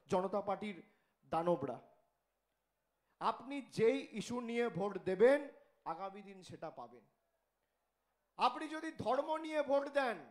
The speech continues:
বা মন্দির মসজিদ নিয়ে ভোট দেন, আপনার বাড়ি হবে না, দেশে খালি মন্দির মসজিদ হবে। আর আপনি যদি একশো দিনের টাকা নিয়ে ভোট দেন, আপনি একশো দিনের টাকা পাবেন। আপনি লক্ষ্মীর ভাণ্ডার নিয়ে ভোট দিয়েছিলেন বলে লক্ষ্মীর ভাণ্ডার পেয়েছেন।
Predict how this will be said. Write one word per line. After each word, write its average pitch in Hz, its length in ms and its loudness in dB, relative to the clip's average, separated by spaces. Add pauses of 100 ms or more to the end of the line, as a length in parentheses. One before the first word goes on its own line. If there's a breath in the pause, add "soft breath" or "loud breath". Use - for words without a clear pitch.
(680)
বা 240 100 0
মন্দির 285 480 -4
মসজিদ 285 380 0
নিয়ে 285 220 2
ভোট 262 240 2
দেন, 269 200 0
আপনার 254 380 0
বাড়ি 247 280 0
হবে 214 280 0
না, 165 200 -4 (440)
দেশে 190 260 -6
খালি 226 240 -8
মন্দির 208 420 -10
মসজিদ 165 380 -14
হবে। 113 180 -20 (680)
আর 202 100 -4
আপনি 247 300 0
যদি 285 240 -2
একশো 277 400 0
দিনের 285 340 -4
টাকা 262 260 -4
নিয়ে 262 200 -6
ভোট 247 240 -2
দেন, 269 240 -2
আপনি 240 280 -6
একশো 220 280 -10
দিনের 196 320 -12
টাকা 160 220 -8
পাবেন। 131 340 -10 (840)
আপনি 294 260 -2
লক্ষ্মীর 285 420 2
ভাণ্ডার 302 360 4
নিয়ে 294 240 2
ভোট 240 260 2
দিয়েছিলেন 285 560 -2
বলে 285 200 4
লক্ষ্মীর 254 360 2
ভাণ্ডার 226 320 0
পেয়েছেন। 175 420 -8